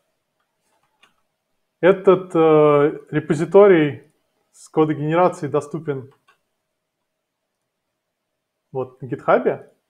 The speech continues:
Заопенсорсил его буквально вчера. Go TensorGen. Собственно, как, как его использовать? Мы просто берём и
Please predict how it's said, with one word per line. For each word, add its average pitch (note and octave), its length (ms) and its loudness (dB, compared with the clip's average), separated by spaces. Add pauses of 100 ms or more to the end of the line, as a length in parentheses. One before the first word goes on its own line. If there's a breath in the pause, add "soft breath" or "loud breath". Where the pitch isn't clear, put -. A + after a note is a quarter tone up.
(600)
Заопенсорсил C#3 720 -2
его C3 380 -6 (500)
буквально C3+ 640 -8
вчера. C#3+ 500 -10 (1500)
Go E3+ 200 4
TensorGen. C#3 640 0 (280)
Собственно, E3 880 -2 (1040)
как, G3 340 -2
как G3 200 2
его E3 180 0
использовать? A#2 560 -4 (880)
Мы D#3+ 120 0
просто G3+ 360 2
берём F3 520 0 (240)
и D3 800 -4